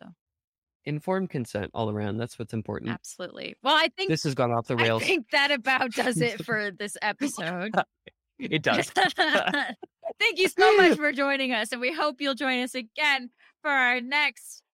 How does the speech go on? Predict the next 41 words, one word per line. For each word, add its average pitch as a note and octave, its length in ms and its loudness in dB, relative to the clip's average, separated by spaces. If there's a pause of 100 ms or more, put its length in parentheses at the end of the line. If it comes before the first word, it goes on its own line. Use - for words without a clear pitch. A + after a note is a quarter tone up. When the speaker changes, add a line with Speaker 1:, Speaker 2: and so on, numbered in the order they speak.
(140)
Speaker 1:
episode, A#3+ 680 -2
the C4+ 240 -2 (100)
finale C4+ 880 -2
of B3+ 220 0
our C4+ 300 0
first D#4 420 -2
season, B3+ 560 -6 (260)
season D#4+ 420 -6
one, A3 200 -2 (180)
episode B3 460 -6
twelve, G#3+ 380 -2 (360)
Prophecy A3+ 580 -2
Girl. F3+ 680 -4 (200)
Speaker 2:
Oh D3 60 -6
my E3 100 0
God, D#4+ 260 2
season F#4+ 320 0
finale! A#4 760 0
Ah, - 360 -2
Allie, G4+ 320 2
it's G4 220 2
upon F#4+ 320 0
us! G#4 120 6
Speaker 1:
I C#4 100 2
know. C4 420 4
Speaker 2:
It's A4 80 2
upon C#5 280 2
us! D5+ 80 6
Speaker 1:
Ah, F4 380 4 (120)
and B3 120 -6
what C4 140 0
a A#3+ 60 -2
great A3+ 300 -4
episode. F#3 520 -8
It G3+ 160 -6
is A3+ 100 -10
such B3+ 220 -10
a A3 40 -14
Speaker 2:
Oh, - 20 -18
Speaker 1:
kick-ass G3+ 380 -4
Speaker 2:
it's - 80 -10